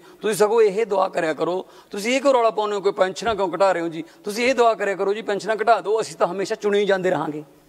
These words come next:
ਚੁਣਿਆ ਹੋਇਆ ਦੀ ਤਨਖਾਹ ਤਾਂ ਨਹੀਂ ਘਟਾਈ ਨਾ। ਤੁਸੀਂ ਐਂ ਕਿਉਂ ਕਹੀ ਜਾਂਦੇ ਹੋ ਵੀ ਅਗਲੀ ਵਾਰ ਪੈਨਸ਼ਨ ਲੱਗੂ ਜੀ?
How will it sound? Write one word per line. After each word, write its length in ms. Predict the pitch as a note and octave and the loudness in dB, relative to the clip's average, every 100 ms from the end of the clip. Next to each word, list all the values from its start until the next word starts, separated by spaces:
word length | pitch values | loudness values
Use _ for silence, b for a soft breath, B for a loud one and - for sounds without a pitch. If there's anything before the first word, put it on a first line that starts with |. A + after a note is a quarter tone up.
| _ _ _ _ _ _ _ _ _ | _ _ _ _ _ _ _ _ _
ਚੁਣਿਆ 300 | - G3+ G#3+ | 2 4 4
ਹੋਇਆ 160 | A3 A3+ | 2 2
ਦੀ 80 | B3 | 0
ਤਨਖਾਹ 280 | A#3 G#3 A#3+ | 2 2 2
ਤਾਂ 80 | |
ਨਹੀਂ 100 | C#4 | 0
ਘਟਾਈ 220 | D4+ C#4+ G#3 | 0 0 0
ਨਾ। 220 | F#4+ F4+ - _ _ _ _ _ _ _ - | -8 -10 -16 _ _ _ _ _ _ _ -4
ਤੁਸੀਂ 260 | A#3 G#3+ C4+ | 0 4 4
ਐਂ 140 | B3+ | 4
ਕਿਉਂ 120 | B3+ | 2
ਕਹੀ 160 | A#3+ B3 | 2 0
ਜਾਂਦੇ 180 | B3 B3 | -2 2
ਹੋ 40 | |
ਵੀ 100 | A#3 | 2
ਅਗਲੀ 160 | G#3+ G#3+ | 4 2
ਵਾਰ 100 | G#3 | 2
ਪੈਨਸ਼ਨ 280 | G#3 A3 | 0 0
ਲੱਗੂ 240 | A#3+ G3 | -2 -2
ਜੀ? 120 | G3 | -6